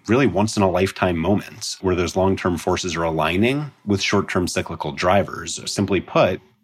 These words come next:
the world will be different after covid nineteen. One example of that is gonna be the acceleration of key megatrend themes that were already coming and are now gonna arrive even faster. So really to your question,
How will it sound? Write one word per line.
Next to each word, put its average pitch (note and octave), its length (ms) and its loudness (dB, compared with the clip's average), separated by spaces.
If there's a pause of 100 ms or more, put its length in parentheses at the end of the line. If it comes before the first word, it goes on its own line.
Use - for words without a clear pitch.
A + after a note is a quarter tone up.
(120)
the G#2+ 60 0
world B2 200 4
will C3 40 -2
be A#2+ 100 4
different B2 540 0
after C#3+ 240 0
covid D#3 340 0
nineteen. D#3 680 0 (100)
One A2+ 220 4
example G#2+ 440 -2
of D3 120 -2
that E3+ 340 0 (300)
is G2 100 0
gonna G#2+ 160 2
be G#2 100 4
the F#2+ 120 2
acceleration F#2+ 720 0
of E2+ 160 -6
key - 180 -2
megatrend D#2+ 600 -2
themes A2 640 -2
that G2+ 140 4
were F#2 120 4
already F2+ 260 2
coming B2 440 0
and G2+ 80 2
are F2+ 80 2
now F#2 160 2
gonna F2 260 0
arrive D#2 220 2
even C#2 200 -8
faster. D2+ 540 -2
So D2+ 420 -2 (320)
really B2+ 320 4
to F2+ 140 -4
your E2 80 -6
question, F#2 560 -2